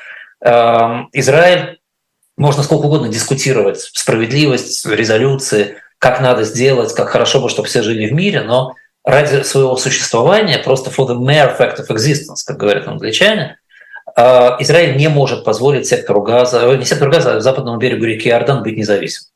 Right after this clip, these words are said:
Это просто нереально, и вопрос, как создать там государство для палестинцев, нужно начинать с решения вопроса, как Израилю гарантировать его независимость.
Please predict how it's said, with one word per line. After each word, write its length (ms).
Это 180
просто 300
нереально, 560
и 400
вопрос, 800
как 460
создать 480
там 260
государство 600
для 180
палестинцев, 640
нужно 220
начинать 340
с 60
решения 360
вопроса, 360
как 240
Израилю 380
гарантировать 580
его 100
независимость. 640